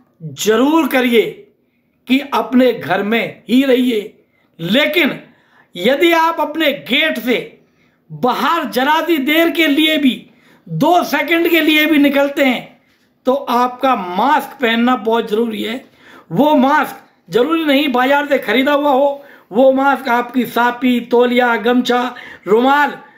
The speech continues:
वो आप किसी भी चीज़ को मास्क के रूप में, हमारी माँ बहनें अपनी चुन्नी को, अपने दुपट्टे को मास्क के रूप में इस्तेमाल कर लें।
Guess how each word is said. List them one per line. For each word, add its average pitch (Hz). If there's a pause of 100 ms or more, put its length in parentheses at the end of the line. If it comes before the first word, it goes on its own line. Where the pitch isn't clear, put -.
(240)
वो 269
आप 285
किसी 330 (360)
भी 254
चीज़ 262
को 247 (220)
मास्क 240
के 277
रूप 254
में, 185 (260)
हमारी 254
माँ 247
बहनें 269 (260)
अपनी 277 (460)
चुन्नी 349
को, - (160)
अपने 285
दुपट्टे 320
को 269 (200)
मास्क 277
के 294
रूप 285
में 285
इस्तेमाल 254
कर 240
लें। 302